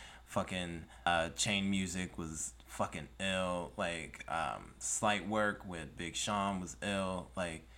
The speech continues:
come on, son. Even, uh, White Shoes was, get off that man's neck. That man made some good fucking hits. And he has a single out that is actually fucking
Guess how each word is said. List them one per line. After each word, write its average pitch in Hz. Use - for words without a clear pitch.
come 220
on, 78
son. 80
Even, 113
uh, 95
White 95
Shoes 82
was, 82
get 208
off 208
that 92
man's 82
neck. 80
That 107
man 98
made 87
some -
good 82
fucking 80
hits. 71
And 143
he 120
has 101
a 87
single 90
out 87
that 95
is 101
actually 92
fucking 90